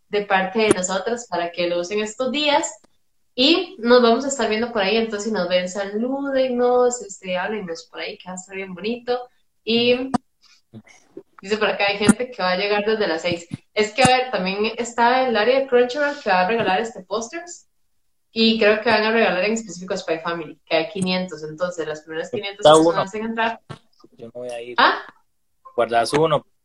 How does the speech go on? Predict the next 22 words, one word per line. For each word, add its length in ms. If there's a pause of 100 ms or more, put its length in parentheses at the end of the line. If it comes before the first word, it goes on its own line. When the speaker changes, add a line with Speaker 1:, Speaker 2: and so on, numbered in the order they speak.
(220)
Speaker 2:
yo 140
no 80
voy 120
a 140
ir, 280
digamos. 260
Speaker 1:
Sí, 680
por 80
favor. 1500 (120)
<laughs> 400
Las 180
primeras 520
quinientas 480
personas 600
en 100
entrar, 400
entonces 380
van 160
a 100
tener 300
un 160
póster. 540